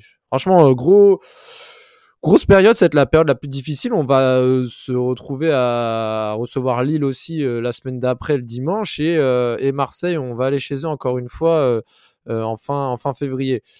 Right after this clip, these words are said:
Bon, les gars, on va pas s'éteindre sur, sur cette défaite complètement méritée. Donc, euh, victoire méritée de nos amis marseillais. Un coucou à la commanderie qui ont dû fêter ça. Maxime Loria, Brice Incel, euh, et, et le P M U Content, euh, derrière, euh, leur joie. Euh, bon, on peut pas leur en vouloir, hein. C'est vrai que,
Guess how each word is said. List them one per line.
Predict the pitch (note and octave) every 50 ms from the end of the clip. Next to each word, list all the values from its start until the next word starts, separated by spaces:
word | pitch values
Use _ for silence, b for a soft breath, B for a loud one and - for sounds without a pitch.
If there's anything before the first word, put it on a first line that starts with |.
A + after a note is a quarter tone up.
| b b b b b b -
Bon, | A#2+ C3+ D3
les | D3+ C#3+
gars, | C#3 D#3+ F3 E3+
on | D3 C3 B2+
va | A#2 B2+ A#2+
pas | A2+ - C3+ C3 B2+
s'éteindre | - - B2+ - B2+ B2+ B2+
sur, | A#2 - - - - C3
sur | B2 - - -
cette | - C3 A#2
défaite | A#2 B2+ A2+ - C#3 C3 -
complètement | _ - A#2+ - - - B2+ B2
méritée. | B2 B2+ B2+ B2 B2+ B2+ B2 - C#3+ C#3+ B2+
Donc, | A2+ A2 G#2+ - -
euh, | G#2
victoire | G#2 A2 G#2+ _ A#2+ A2
méritée | A#2 A#2 A2+ A2+ G#2+ - C3 A2+
de | A2 A2+
nos | G#2 A2 G#2+ G#2+ A2+
amis | A2+ A2+ A2+
marseillais. | A2 G#2 - - - B2 B2 C3 B2
Un | A2+ G#2+ G#2
coucou | - A2+ A2 - - A#2+ A#2
à | A2 G#2+ G#2+ G#2+
la | G#2+ G#2+
commanderie | - - G#2+ A2 A2 G#2+ G#2+ A#2 A2+
qui | - -
ont | G#2+
dû | G#2 G#2+ G#2+ G2+
fêter | - A2+ - - A2+
ça. | - - C3 C3 B2 B B B B B B B B B B _
Maxime | A#2+ A2+ A2 - - A#2+ A#2
Loria, | A#2 A#2 B2 B2 A#2+ A#2
Brice | A2 A#2 A#2 - -
Incel, | A#2 A2+ - - C3 C3 B2 A#2
euh, | A2 A2 -
et, | - A#2 - - -
et | C#3 C3 A#2+
le | A2+ G2+
P | - B2+ C3
M | B2 B2
U | B2+
Content, | B2 - - B2+ - - C#3 C3+ B2+ A#2 -
euh, | A#2 A2+ G#2+ G#2+ G#2+ G#2 b b b b b b _
derrière, | - A2+ A2+ A#2 A#2+ A#2+ A2 A2
euh, | A2 G#2+ G#2+
leur | A2 A#2+ A#2 A2 A#2+
joie. | A#2 B2 C3 C3+ C3 C3+ C3+ A#2+
Euh, | A2 G#2+ G#2+
bon, | A2+ A#2 A#2
on | G2+
peut | A2 G#2
pas | - A#2 A#2
leur | A#2 A2+ G#2
en | A2+ A2+
vouloir, | A#2 A#2+ B2+ C3 C3 A#2+ A2+
hein. | A2+ G#2+
C'est | - - G#2+
vrai | G#2 A2+ A#2
que, | G#2+ - G#2+ G#2 G2+ A#2